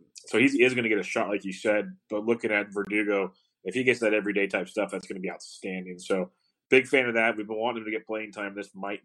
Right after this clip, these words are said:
be the ticket. It looks like it should be the ticket. So he should have been sniped all over the place this past week,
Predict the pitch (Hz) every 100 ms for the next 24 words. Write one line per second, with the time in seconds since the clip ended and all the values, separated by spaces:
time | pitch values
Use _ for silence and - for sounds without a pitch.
0 | 95 104 95 185 - - 101 104 104 101
1 | 107 95 - - 117 92 90 _ 92 107
2 | 92 92 - 87 87 _ _ _ _ _
3 | 107 107 151 143 135 123 131 127 127 127
4 | 123 117 - 120 - - 113 110 - 110
5 | 107